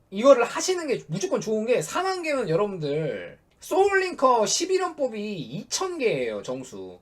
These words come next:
그러면은 사만 개면은 이백이십 개를 뽑을 수 있는 거야. 그리고 헤이렌의 정수 뽑기가 사 성까지 나온 데다가 삼 성 희귀가 생각보다 잘 나와요. 그렇기 때문에 여러분들이 소울스타로 이제 먹일 게 없는 사람들, 특히나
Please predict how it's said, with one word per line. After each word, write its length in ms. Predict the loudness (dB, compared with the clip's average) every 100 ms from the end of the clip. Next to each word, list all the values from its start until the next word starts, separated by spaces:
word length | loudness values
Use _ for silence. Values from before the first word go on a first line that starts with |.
| _ _ _ _ 0
그러면은 320 | 2 2 0
사만 500 | 2 4 4 2 -2
개면은 720 | -2 -2 -4 -6 -8 -14 -16 -10
이백이십 640 | -2 2 2 0 -4 4
개를 240 | 4 4
뽑을 240 | 0 -4 -4
수 160 | -4
있는 180 | -4 -4
거야. 380 | -4 -8 -10 -16 _ _ -4
그리고 300 | 6 8 8
헤이렌의 420 | 8 6 4 4
정수 320 | 2 0 -4
뽑기가 320 | -8 -4 -2
사 220 | 2 4
성까지 400 | 4 4 2 2
나온 240 | 0 0 0
데다가 360 | -2 0 0
삼 220 | 0 -2 -2
성 160 | -4
희귀가 260 | -6 -2 -2
생각보다 360 | -2 0 0
잘 200 | 0 -2
나와요. 460 | 0 2 0 -4 -8 -20 -20 -20 -12
그렇기 180 | -4 2
때문에 520 | 4 4 2 0 2
여러분들이 380 | 2 2 2 -2
소울스타로 880 | -2 -4 -4 2 2 4 2 -2 -4
이제 160 | -2 -2
먹일 400 | 2 2 2 0
게 80 | 0
없는 400 | 2 0 0 0
사람들, 400 | -2 -2 -8 -10
특히나 520 | -12 -8 -8 -8